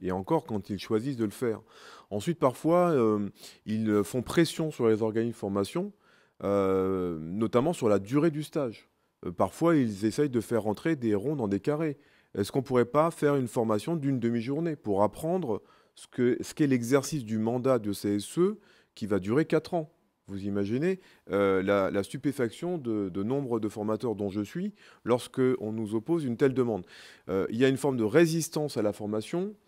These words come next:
Parfois, il y a des personnes qui viennent vraiment à reculons et qui ne s'impliquent pas vraiment durant la formation, donc ils n'en ressortent pas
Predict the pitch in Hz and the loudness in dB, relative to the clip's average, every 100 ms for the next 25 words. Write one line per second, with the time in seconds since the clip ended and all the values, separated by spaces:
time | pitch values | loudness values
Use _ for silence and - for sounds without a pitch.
0 | _ _ - - 131 - 151 156 135 113 | _ _ -18 0 0 2 4 4 6 4
1 | 110 123 113 139 127 - 110 123 110 120 | 2 0 -2 -2 -2 -6 0 2 2 2
2 | 143 143 123 123 - 131 123 - - 110 | 2 2 2 -2 -2 -4 -4 -6 -4 -4
3 | - 117 104 - 180 160 151 135 139 123 | -2 -2 -2 -2 -2 -2 -4 0 2 2
4 | 120 123 123 107 101 98 92 98 113 151 | 2 0 -2 -2 -2 -2 -2 -2 -2 0
5 | 208 123 117 110 101 107 123 107 - 131 | -4 -4 -4 -2 0 -2 -4 -8 -4 -2
6 | 120 | -2